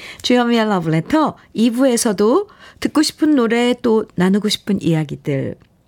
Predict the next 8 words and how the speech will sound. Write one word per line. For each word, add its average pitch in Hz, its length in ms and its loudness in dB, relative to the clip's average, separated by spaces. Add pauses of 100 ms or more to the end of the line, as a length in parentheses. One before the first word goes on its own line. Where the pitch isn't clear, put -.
(120)
문자와 160 800 0
콩으로 302 340 -2
보내주세요. 147 680 -4 (200)
문자는요, 190 720 2 (220)
샵 330 300 -2
일공육일로 254 760 2
보내주시면 165 680 -2
됩니다. 156 500 -2